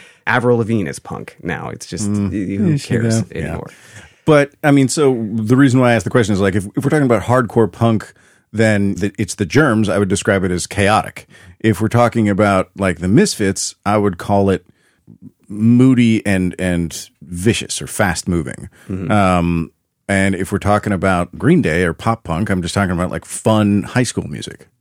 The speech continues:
Speaker 1: Sure. So I'm looking for, like, you mentioned fast, right?
Speaker 2: Mm-hmm.
Speaker 1: It's, that's, I think, a characteristic that most punk shares.
Speaker 2: Mm.
Speaker 1: Uh, also maybe simplistic to some
Speaker 2: Mm.
Speaker 1: extent. It's not the most complicated music for the most part.
Speaker 2: Mm-hmm.
Speaker 1: I think that most people would probably say rebellious.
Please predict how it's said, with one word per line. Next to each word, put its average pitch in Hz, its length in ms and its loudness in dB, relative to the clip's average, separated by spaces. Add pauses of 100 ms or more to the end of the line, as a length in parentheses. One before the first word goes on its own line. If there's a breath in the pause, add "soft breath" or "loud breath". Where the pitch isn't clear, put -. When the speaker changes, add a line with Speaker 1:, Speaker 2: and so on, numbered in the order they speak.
Speaker 1:
Sure. - 340 -4 (240 loud breath)
So 147 200 0
I'm 180 140 2
looking 156 240 0
for, 123 100 -4
like, 113 180 -2
you 143 180 -2
mentioned 151 340 0
fast, - 460 -4
right? 87 220 -4
Speaker 2:
Mm-hmm. 90 80 2
Speaker 1:
It's, - 140 -4
that's, 135 340 0
I 123 60 0
think, 107 160 -6
a 104 80 -2
characteristic - 640 -4
that 95 140 -2
most 143 320 0 (220)
punk - 360 -12 (120)
shares. 71 680 -10
Speaker 2:
Mm. 85 220 -2 (220)
Speaker 1:
Uh, 90 400 -2
also 95 540 -2
maybe 85 540 -6 (120)
simplistic - 840 -6 (140)
to 98 120 -2
some 98 180 2
Speaker 2:
Mm. 95 60 2
Speaker 1:
extent. 90 320 -2
It's 117 120 -6
not 123 320 -4
the 104 160 -4
most 104 220 -4
complicated 85 480 -6
music 80 320 -6
for - 80 -8
the 87 80 -4
most 82 220 -8
part. 85 260 -2 (100)
Speaker 2:
Mm-hmm. 87 220 -6 (220)
Speaker 1:
I 120 60 4
think 156 140 0
that 127 80 0
most 214 220 0
people 107 280 -2
would 107 100 -2
probably 98 520 0
say 90 400 -2
rebellious. 123 720 -2